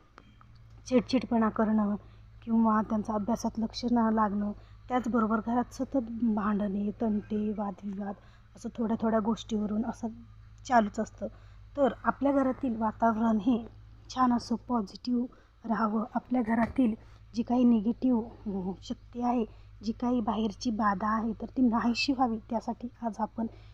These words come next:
छान असा उपाय करणार आहोत. तर तो उपाय कोणता आहे तर आज आपण हे जाणून घेणार आहोत. बघा, ज्यावेळेस हा आपल्याला उपाय करायचा असतो तर त्यावेळेस आपल्याला ह्या पेल्यामध्ये, एक पेल्यामध्ये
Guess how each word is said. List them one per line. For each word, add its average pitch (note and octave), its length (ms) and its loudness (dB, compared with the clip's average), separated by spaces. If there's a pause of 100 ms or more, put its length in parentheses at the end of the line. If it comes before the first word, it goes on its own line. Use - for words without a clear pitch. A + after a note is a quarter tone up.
(160)
छान B3+ 300 2
असा A3+ 320 -2
उपाय - 340 -6
करणार A3+ 380 2
आहोत. F#3+ 220 -2 (480)
तर C4+ 80 -2
तो D4 240 2
उपाय B3+ 300 2
कोणता B3 560 6
आहे A3 200 2
तर A#3 300 -2
आज A#3 240 4
आपण A#3+ 260 2
हे B3 140 2
जाणून G#3+ 400 2
घेणार F#3+ 300 -4
आहोत. G3 120 -4 (440)
बघा, A3+ 280 4 (500)
ज्यावेळेस A3+ 500 6 (220)
हा - 160 0
आपल्याला B3 340 4
उपाय A#3+ 380 0
करायचा A3+ 320 2
असतो A3 220 -4
तर - 160 -4 (360)
त्यावेळेस B3+ 340 4
आपल्याला B3+ 320 0
ह्या B3+ 80 2 (200)
पेल्यामध्ये, A3+ 600 2
एक B3 100 -2 (600)
पेल्यामध्ये A3 540 2